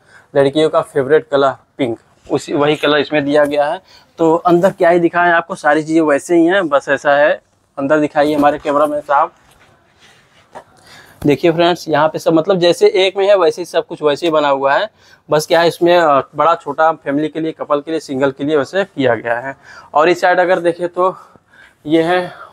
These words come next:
सिर्फ लेडीज़ के लिए टॉयलेट। अ, यहाँ पे लेडीज़ टॉयलेट कर, आ सकते हैं। ये, अ, Indian style बना हुआ है, ये western तरीके से बना हुआ है और ये भी western तरीके से बना हुआ है।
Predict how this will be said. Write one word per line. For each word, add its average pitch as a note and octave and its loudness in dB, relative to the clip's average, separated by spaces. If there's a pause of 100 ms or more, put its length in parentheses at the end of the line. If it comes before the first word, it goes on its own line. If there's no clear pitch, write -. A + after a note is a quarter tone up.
(360)
सिर्फ F3 -2
लेडीज़ D#3 2
के E3 0
लिए E3 2
टॉयलेट। D3+ 0 (920)
अ, C3+ 2
यहाँ C#3+ 2
पे D#3+ -2
लेडीज़ D3 -2
टॉयलेट D3 0
कर, C#3+ -4
आ C#3 2
सकते D3+ -6
हैं। E3+ 0
ये, D3+ 4
अ, C3 2 (120)
Indian D#3+ 2 (140)
style D3+ 0
बना D#3 0
हुआ D#3 2
है, F3+ -8 (380)
ये C3+ 2
western C#3 -2
तरीके D3+ 0
से D3+ -2
बना D#3 0
हुआ D#3 4
है - -8 (360)
और C#3 2
ये D3 2
भी E3+ 0
western C3+ -2
तरीके C#3 -2
से D#3 -2
बना C3 -2
हुआ B2 2
है। B2+ -10